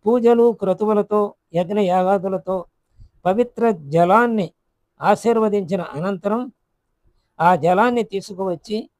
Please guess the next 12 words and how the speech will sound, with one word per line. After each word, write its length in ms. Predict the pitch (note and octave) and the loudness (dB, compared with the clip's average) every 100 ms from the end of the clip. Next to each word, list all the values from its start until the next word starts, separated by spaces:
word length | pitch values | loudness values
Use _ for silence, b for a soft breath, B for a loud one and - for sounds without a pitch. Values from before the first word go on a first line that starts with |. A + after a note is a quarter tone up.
| - | -6
ఆలయంలోని 640 | D#3+ F#3+ G#3 F#3+ F3+ F3 | -2 0 0 -2 -2 -4
విగ్రహాలు, 680 | D#3+ E3 F3+ E3 F3 E3+ F#3 _ _ _ - | -4 -6 -4 -2 -2 -4 -10 _ _ _ -12
శిఖరంపై, 720 | E3+ G3+ G3 F3 F3 F3 - _ _ - | -8 -2 -2 -2 -4 -4 -6 _ _ -12
కుంభాకారంలో 880 | F3+ G3 A3 G#3+ G#3+ G3 F#3 F3+ F3 | -6 4 6 6 2 0 0 -2 -4
ఉండే 320 | F3 E3+ F3+ | -4 -8 -10
కలశాలపై 680 | - E3 E3+ F#3+ F#3 F3 E3 | -6 -8 -4 -2 -4 -6 -10
పోసి 460 | E3 F3+ G#3+ G3 _ _ _ _ | -8 -10 -6 -8 _ _ _ _
అభిషేకించటమే 1200 | D#3 E3+ G3 - G3+ F#3+ E3+ F3 D#3+ E3 F3+ A3+ F4+ _ _ | -6 -4 -4 -2 -4 -4 -12 -10 -8 -8 -6 -6 -8 _ _
కుంభాభిషేకం. 840 | E3+ F3 F3 F3 D#3 - D3+ C#3+ - _ _ _ _ C3 | -12 -4 0 0 -2 -10 -10 -12 -20 _ _ _ _ -12
అంటే 460 | E3 A3 F3+ F#3 | -4 -2 0 -2
కలశంలోని 760 | - E3 E3+ G3+ G3+ G3 F#3 F3 | -4 -6 -4 -4 -4 -2 -4 -6
నీళ్ళని 600 | F#3+ A3+ G#3+ E3+ E3+ | -4 -2 -2 -6 -10